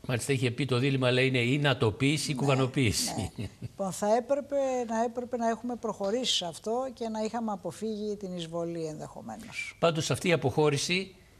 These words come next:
Speaker 1: δεν έφερε κάποιο αποτέλεσμα. Ο Ατήλας
Speaker 2: Όχι.
Speaker 1: παραμένει μέχρι τώρα.
Speaker 2: Όχι.
Speaker 1: Μήπως οι Αμερικανοί έπρεπε να υποστούν κάποιο άλλο, ε,
Speaker 2: Όπως;
Speaker 1: πρόβλημα;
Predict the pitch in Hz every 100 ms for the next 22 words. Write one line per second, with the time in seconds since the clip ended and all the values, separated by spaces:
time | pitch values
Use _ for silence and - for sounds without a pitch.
0 | - - 190 208 160 113 107 98 92 90
1 | 90 - 95 90 92 98 95 90 90 101
2 | 101 - 123 117 180 190 190 180 - 127
3 | 123 170 160 160 151 156 147 - 120 95
4 | 73 - 127 131 139 165 170 147 131 120
5 | - 120 120 139 127 131 127 113 110 110
6 | - 135 127 123 123 131 131 110 104 98
7 | - - - - - _ - - - _
8 | - 113 110 113 - - 196 - 269 127
9 | 113 110 104 92